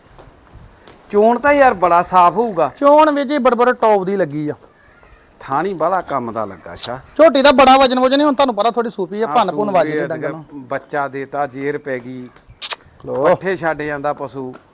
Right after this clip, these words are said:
Speaker 2: ਪੱਠੇ ਹੈ ਹੀ ਨਹੀਂ ਜੇ, ਤੂੜੀ ਤੂੜੀ ਆ।
Speaker 1: ਹਾਂ, ਵਾਕਿਆ ਹੀ ਹਰਾ ਤਾਂ ਹਨਾ।
Speaker 2: ਹਰਾ ਹਰਾ ਹੋਏ ਨਾ, ਜਵਾਰ ਜੂਰ ਹੋਏ, ਫਿਰ ਡੰਗਰ ਝੱਟ ਰੱਜ ਜਾਂਦਾ।
Speaker 1: ਹਾਂ। ਓਕੇ ਸੱਜਣੋ।
Speaker 2: ਬਾਕੀ ਸਾਫ਼ ਸੁਥਰੀ ਬੜੀ ਹੈ ਝੋਟੀ।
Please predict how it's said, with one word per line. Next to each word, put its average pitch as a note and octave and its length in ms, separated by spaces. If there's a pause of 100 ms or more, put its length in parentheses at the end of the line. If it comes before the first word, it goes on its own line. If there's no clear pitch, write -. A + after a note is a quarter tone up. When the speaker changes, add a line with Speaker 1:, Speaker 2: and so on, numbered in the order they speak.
(440)
Speaker 2:
ਪੱਠੇ D#4 220
ਹੈ D#4 300
ਹੀ C#4 80
ਨਹੀਂ C#4 120
ਜੇ, C#4 120
ਤੂੜੀ C4 320
ਤੂੜੀ A3+ 380
ਆ। E3+ 200 (140)
Speaker 1:
ਹਾਂ, C3+ 840
ਵਾਕਿਆ B2 460
ਹੀ A2+ 100
ਹਰਾ C3+ 240
ਤਾਂ C#3 200
ਹਨਾ। F3+ 160
Speaker 2:
ਹਰਾ D#4 300
ਹਰਾ E4 160
ਹੋਏ C#4+ 140
ਨਾ, D#4+ 80
ਜਵਾਰ C#4 320
ਜੂਰ C#4+ 240
ਹੋਏ, C#4 140
ਫਿਰ C4+ 160
ਡੰਗਰ C4 220
ਝੱਟ B3 220
ਰੱਜ A3+ 180
ਜਾਂਦਾ। D#3+ 260 (180)
Speaker 1:
ਹਾਂ। A2+ 480 (2000)
ਓਕੇ B2+ 420
ਸੱਜਣੋ। B2 360
Speaker 2:
ਬਾਕੀ C#4+ 280
ਸਾਫ਼ C4+ 340
ਸੁਥਰੀ C4+ 280
ਬੜੀ G3+ 220
ਹੈ G#3 40
ਝੋਟੀ। F#3+ 320